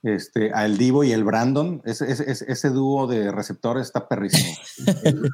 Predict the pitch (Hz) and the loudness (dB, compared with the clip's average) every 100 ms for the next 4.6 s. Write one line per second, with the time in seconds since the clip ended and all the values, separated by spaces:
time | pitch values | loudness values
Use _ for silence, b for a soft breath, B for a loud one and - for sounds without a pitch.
0 | - b - 117 135 180 160 156 101 120 | -6 b -2 0 0 2 2 2 2 0
1 | 107 104 104 101 101 98 110 101 110 107 | 0 0 0 0 0 0 0 0 0 0
2 | 101 95 92 92 95 107 95 120 113 107 | 0 -2 -4 -2 -2 -2 -4 -2 0 2
3 | 117 123 143 117 - 113 104 87 82 B | 2 2 2 0 -2 -2 0 -2 -6 B
4 | B B - 147 175 147 | B B -4 0 2 0